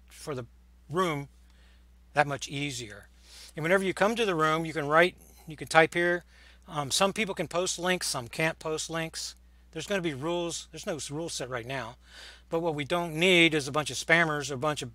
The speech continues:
you know, there, with every board this happens. I've done this for years, got a lot of experience running my own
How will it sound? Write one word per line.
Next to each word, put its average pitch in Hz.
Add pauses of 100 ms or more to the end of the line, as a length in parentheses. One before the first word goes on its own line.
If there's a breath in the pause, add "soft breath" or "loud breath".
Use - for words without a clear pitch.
(120)
you 151
know, 135
there, 165 (580 soft breath)
with 151
every 196
board 156
this 139
happens. 143 (140)
I've 147
done 180
this 147
for 143
years, 143
got 131
a 117
lot 131
of 123
experience 123 (100)
running 143
my 131
own 127